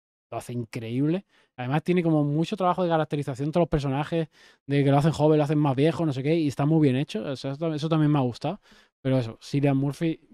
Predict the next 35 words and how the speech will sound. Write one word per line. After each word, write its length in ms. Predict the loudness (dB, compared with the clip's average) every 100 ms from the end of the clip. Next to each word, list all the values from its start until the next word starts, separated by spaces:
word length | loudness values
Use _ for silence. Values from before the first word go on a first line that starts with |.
| -20 -6
impresionante. 640 | -2 -2 -2 -2 -4 -4
O 60 | -6
sea, 180 | -6 -4
yo, 260 | 2 2 2 -6 -20 -20 _ _
si 120 | 0
esta 160 | 2 4
peli 200 | 4 8
la 100 | 8
nominan 360 | 8 8 6
a 40 | 6
mejor 240 | 4 2
película, 380 | 4 4 4 4
no 100 | 2
lo 60 |
entendería, 400 | 2 2 2 2
porque 160 | 0 -4
tampoco 240 | -6 -6
es 60 | -2
que 80 | -2
sea 380 | 2 4 4 4
una 220 | 2 0
cosa 280 | -2 -2 0
tal, 240 | 0 0
es 160 | -4 -8 _ _
como 180 | 2 4
que 80 | 2
está 160 | 2
muy 160 | 2 4
bien 160 | 2 2
hecha, 200 | 0 -4
pero 120 | -6
tampoco 340 | -6 -8 -6
es 140 | -4 -2
una 180 | -2
cosa 640 | 0 -4 -2 -2 -2 -4